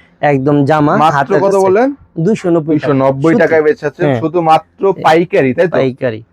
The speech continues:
Speaker 2: পাইকারি। এই
Speaker 1: ঠিক
Speaker 2: দেখেন
Speaker 1: আছে?
Speaker 2: ওড়নাটা দেখেন, সম্পূর্ণ
Speaker 1: এই যে
Speaker 2: পাঁচ
Speaker 1: ওড়না।
Speaker 2: হাতের নামাজি ওড়না, তাই তো?
Speaker 1: হ্যাঁ।
Speaker 2: পাঁচ হাতের ওড়না পাবেন আর কি।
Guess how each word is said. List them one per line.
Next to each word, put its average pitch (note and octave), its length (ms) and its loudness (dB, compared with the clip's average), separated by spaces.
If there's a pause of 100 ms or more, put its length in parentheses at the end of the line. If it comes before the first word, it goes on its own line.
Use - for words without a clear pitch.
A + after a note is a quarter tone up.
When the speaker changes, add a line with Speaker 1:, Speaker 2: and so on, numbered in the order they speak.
(180)
Speaker 2:
পাইকারি। B2+ 380 -2
এই C3+ 80 -12
Speaker 1:
ঠিক - 760 -4
Speaker 2:
দেখেন B2+ 40 2
Speaker 1:
আছে? C3+ 100 2
Speaker 2:
ওড়নাটা C3+ 380 2
দেখেন, C3+ 280 0
সম্পূর্ণ D#3 360 -2
Speaker 1:
এই E3 60 4
যে D3+ 40 2
Speaker 2:
পাঁচ D3+ 140 2
Speaker 1:
ওড়না। C3 140 -2
Speaker 2:
হাতের B2+ 160 -4
নামাজি B2+ 340 -2
ওড়না, A#2 200 -10
তাই E3 140 -4
তো? D#3 160 -6 (120)
Speaker 1:
হ্যাঁ। C3 220 -4 (600)
Speaker 2:
পাঁচ B2 220 -4
হাতের B2+ 200 0
ওড়না B2+ 200 2
পাবেন B2+ 280 0
আর C3 160 0
কি। A#3 120 -2